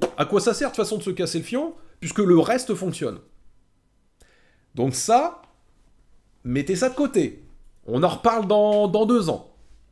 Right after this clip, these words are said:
On en reparle dans deux ans. Mais je serais même pas étonné si dans deux ans on nous dit : « Non, non, il n'y a plus de solo. » Après, ça dépend encore une fois les équipes qui travaillent.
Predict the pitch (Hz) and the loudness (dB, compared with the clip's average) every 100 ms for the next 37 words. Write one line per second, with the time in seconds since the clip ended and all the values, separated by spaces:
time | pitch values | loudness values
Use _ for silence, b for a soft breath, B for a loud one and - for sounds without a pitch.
0 | _ 135 180 202 233 220 208 196 202 147 | _ 0 0 2 2 4 2 2 2 0
1 | 107 - 131 - 143 143 226 185 226 - | -6 -4 -4 -4 -4 -2 -2 0 -2 -2
2 | 208 220 185 165 160 165 185 165 151 190 | -4 -4 -2 -2 0 0 0 -2 -2 -4
3 | 208 262 339 - - 190 135 135 _ _ | -2 -2 -4 -6 -6 -2 -2 -6 _ _
4 | _ _ _ _ _ b b b b b | _ _ _ _ _ b b b b b
5 | - - - 170 160 170 190 - 143 143 | -10 -4 -2 2 0 2 0 0 -2 -2
6 | 151 165 135 135 135 - 160 180 147 98 | -2 -2 -4 -8 -12 -12 -2 0 2 -2